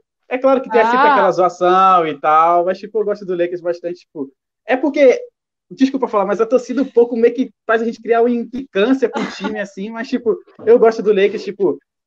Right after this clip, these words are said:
Speaker 1: o time que eu não gosto mesmo é o Celtics, mais por causa, tipo, de eles ter ferrado, ferrado a gente, né, com a, é, aquela troca absurda lá do Paul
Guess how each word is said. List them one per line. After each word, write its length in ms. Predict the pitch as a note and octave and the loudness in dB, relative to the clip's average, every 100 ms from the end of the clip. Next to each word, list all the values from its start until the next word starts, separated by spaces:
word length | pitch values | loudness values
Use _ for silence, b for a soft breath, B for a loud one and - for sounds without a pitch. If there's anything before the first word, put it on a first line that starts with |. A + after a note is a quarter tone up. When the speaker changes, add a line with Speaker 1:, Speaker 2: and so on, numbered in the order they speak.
| _ | _
Speaker 1:
o 100 | G3 | -2
time 200 | A3 C4 C4+ | 2 2 4
que 60 | |
eu 60 | C4+ | 4
não 180 | B3+ C#4 | 2 2
gosto 360 | F#3 B3+ B3+ | 4 2 2
mesmo 240 | G3+ G#3 A#3 | 0 0 -2
é 40 | |
o 40 | |
Celtics, 500 | A3+ G#3+ F#3+ G#3 G#3 | -4 0 -2 -2 -10
mais 240 | F#3+ E3 G3 | -8 -8 -6
por 140 | G#3+ | -10
causa, 220 | G#3+ F#3+ F3+ | -6 -6 -6
tipo, 440 | F#3 F3 E3+ C#3 - _ _ _ _ | -6 -6 -6 -6 -10 _ _ _ _
de 140 | E3+ A3 | -2 2
eles 160 | A#3+ | 4
ter 100 | A#3 | 2
ferrado, 480 | B3+ A3+ G#3+ G#3 E3 - - | 0 2 2 2 0 -4 -4
ferrado 280 | G3+ G3 G3 | -2 0 0
a 20 | |
gente, 240 | F3 F3 | -2 -2
né, 100 | F3 | 0
com 340 | F3 E3+ D3+ D3 | 0 0 -2 0
a, 180 | D3 D3 | -2 -4
é, 420 | - D3 C#3 C3+ B2+ | -8 -4 0 0 0
aquela 300 | B2 D#3 D#3 | 0 0 0
troca 260 | D#3 D#3 | 2 0
absurda 540 | D#3 - - F3 F#3 D#3+ | 0 -6 -2 0 2 2
lá 120 | F3+ | 0
do 120 | E3 | -2
Paul 180 | - D#3+ | -4 -4